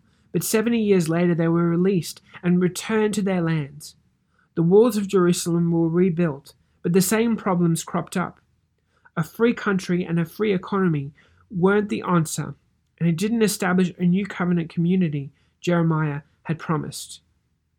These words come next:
Babylon wasn't the last foreign power to invade and take Israel. Many empires followed, bringing destruction and hopelessness.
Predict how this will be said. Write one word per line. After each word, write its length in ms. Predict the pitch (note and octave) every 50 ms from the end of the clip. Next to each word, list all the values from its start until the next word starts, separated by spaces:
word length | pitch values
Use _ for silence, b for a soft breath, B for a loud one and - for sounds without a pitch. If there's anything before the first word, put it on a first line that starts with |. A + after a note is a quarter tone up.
| _ _ _ _ _ _ _ _ _ _ _ _ -
Babylon 560 | F3+ F3 F#3 F#3 G#3 G3 G3 G3 G3 F#3+ F3+
wasn't 300 | F3+ F#3+ G3 G3 G#3+ F#3+
the 80 | F3+
last 320 | F#3 F#3 F3+ F#3+ F3+ - -
foreign 320 | - F#3+ F3+ F3+ F3+ F3+
power 380 | F3+ - - E3 D#3+ D#3 D#3+ D#3
to 220 | - - E3 D3+
invade 580 | D#3 D#3 D3+ D#3 E3+ E3+ E3+ F3 E3+ E3 D#3 - _ _ _ - -
and 100 | D#3 D3+
take 260 | - E3+ D#3+ D3+ D3
Israel. 540 | - D3+ C#3+ - D3+ D3 C#3 C#3+ C#3+ C#3+ - _ _ _ _ _ _ _ _ _ _ _ _ _ _ -
Many 300 | D#3+ F3+ G3+ A3+ A3 G#3+
empires 520 | G3+ G3+ F#3 - G3 F3 E3+ E3+ E3 -
followed, 420 | - - E3+ D#3+ D#3 D3+ D3 D#3 -
bringing 280 | E3 D#3+ D#3+ D#3+ D#3
destruction 720 | D3+ D#3+ - - - - F3 E3+ - - - F3+ E3 D#3+
and 160 | - D#3 D#3
hopelessness. 800 | - - D3+ D3+ - D3+ D3 - - D3 C#3+ - - - - -